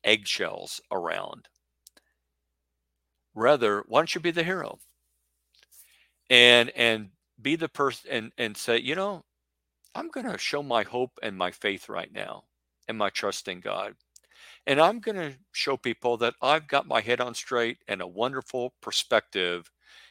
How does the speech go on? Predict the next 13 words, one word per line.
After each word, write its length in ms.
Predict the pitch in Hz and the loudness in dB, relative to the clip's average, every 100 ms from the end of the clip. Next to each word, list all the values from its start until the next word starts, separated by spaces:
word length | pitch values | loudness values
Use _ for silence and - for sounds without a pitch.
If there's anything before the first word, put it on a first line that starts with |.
| _ | _
and 340 | 143 143 139 - | 4 4 4 2
I 180 | 131 143 | 2 2
understand 800 | 165 196 180 - 143 131 127 127 - | 0 -4 -4 -2 2 2 2 -4 -12
where 480 | 117 123 127 123 123 | -2 0 2 0 -2
this 260 | 107 113 - | -6 -8 -8
problem 540 | - 127 113 110 98 | 0 4 4 0 -6
fits 400 | - 101 - - - | -4 -4 -4 -12 -6
in 140 | 113 | -6
the 120 | 98 92 | -2 -4
entire 600 | - - 101 101 92 - _ | -4 -2 0 0 -6 -10 _
scheme 560 | - - 110 98 87 - | -10 -6 -4 -4 -6 -4
of 180 | 98 85 | -4 -4
things. 480 | 101 95 - - | -8 -10 -12 -18